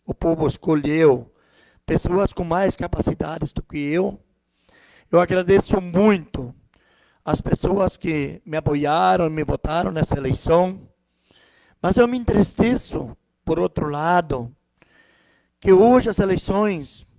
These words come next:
não são mais discutidas no voto. As eleições são discutidas no dinheiro.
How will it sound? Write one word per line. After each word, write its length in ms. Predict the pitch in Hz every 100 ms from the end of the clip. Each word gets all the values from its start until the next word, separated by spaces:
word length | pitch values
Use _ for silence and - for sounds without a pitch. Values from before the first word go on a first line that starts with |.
| _ _ _ -
não 160 | 240
são 260 | - 285 285
mais 260 | 226 165 165
discutidas 640 | 165 - 151 170 165 147
no 140 | 151 139
voto. 440 | 131 127 - 117 - _ _ _ _ _ _ _ _ _ _ _ _ _ _ _ -
As 160 | -
eleições 560 | 240 269 - 269 285 285
são 160 | 240
discutidas 500 | 226 - 208 226 240
no 120 | 190 190
dinheiro. 600 | 170 151 160 147 113